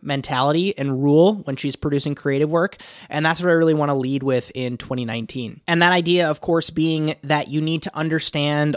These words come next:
all of the S E O optimizing, trend-focused, clickable content that helps grow the brand and the audience, right? So it's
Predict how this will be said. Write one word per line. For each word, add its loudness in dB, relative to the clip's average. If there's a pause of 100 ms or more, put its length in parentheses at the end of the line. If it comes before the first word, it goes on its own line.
all 4
of 2
the 4
S -2
E 4
O 6
optimizing, -2
trend-focused, -2
clickable 0
content -2
that 0
helps -2
grow 0
the 2
brand -4
and -4
the -8
audience, -4
right? 0
So -4
it's -8